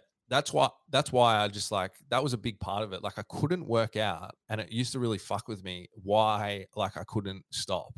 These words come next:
and why I couldn't, like, change it up. Um, and yeah, like, I, I used to do the same stuff that you were talking about. Like, I would be like, "All right, tomorrow I'm, I don't know what the fuck." I think 'cause I was skinny, I'm like, "I'm gonna get up, I'm gonna do ten push-ups,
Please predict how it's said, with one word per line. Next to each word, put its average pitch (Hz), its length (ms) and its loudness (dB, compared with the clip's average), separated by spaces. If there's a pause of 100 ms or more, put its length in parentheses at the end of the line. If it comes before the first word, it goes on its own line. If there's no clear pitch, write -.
(140)
and 98 140 -6
why 98 540 2
I 101 100 -6
couldn't, 98 480 -2 (340)
like, 92 180 -6
change 98 320 -2
it 92 80 -4
up. 127 220 0 (140)
Um, 101 420 0 (640)
and 110 500 0 (420)
yeah, - 180 6
like, 117 220 8
I, 117 140 4 (160)
I 143 80 4
used 165 180 2
to 151 60 -8
do 151 120 0
the 143 80 -2
same 135 240 0
stuff 127 380 0
that 110 120 0
you 117 100 -2
were 117 60 0
talking 117 280 0
about. 98 260 2
Like, 95 180 -2
I 101 80 4
would 98 220 0
be 104 140 2
like, 95 280 2 (640)
"All 127 100 6
right, 110 260 4
tomorrow 135 640 6
I'm, 117 220 -4 (240)
I 127 60 2
don't 165 120 2
know 151 140 4
what 120 300 4
the - 80 -4
fuck." 101 320 0
I 107 40 -10
think 127 220 -8
'cause 117 120 -2
I 117 60 4
was 104 120 2
skinny, 98 480 -6
I'm 101 120 -4
like, 92 300 -2
"I'm 110 160 -6
gonna 104 140 -4
get 135 200 2
up, 120 240 4
I'm 117 120 -8
gonna 104 160 -6
do 95 160 -8
ten 113 280 -4
push-ups, 104 640 -2